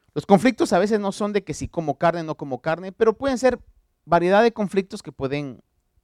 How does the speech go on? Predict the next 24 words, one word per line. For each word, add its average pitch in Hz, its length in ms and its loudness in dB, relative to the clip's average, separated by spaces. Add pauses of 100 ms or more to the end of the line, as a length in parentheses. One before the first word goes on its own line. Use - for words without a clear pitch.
(1080)
suscitar - 800 2
esas 135 640 -4
situaciones. 104 720 -2
Por - 140 -14
ejemplo, 101 500 -8 (500)
alguien 117 240 0
que 110 140 0
diga, 120 480 0 (680)
eh, 92 280 -12 (160)
ver 135 300 6
un 131 120 6
partido 131 380 4
de 120 80 8
fútbol 120 480 6
es 104 400 -4
pecado, 120 800 -4 (180)
ver 113 180 6
una 120 200 4
película, 131 880 2
ir 127 180 4
al 110 100 2
cine, 131 720 -10
a, 92 300 -16 (840)
a 110 220 -14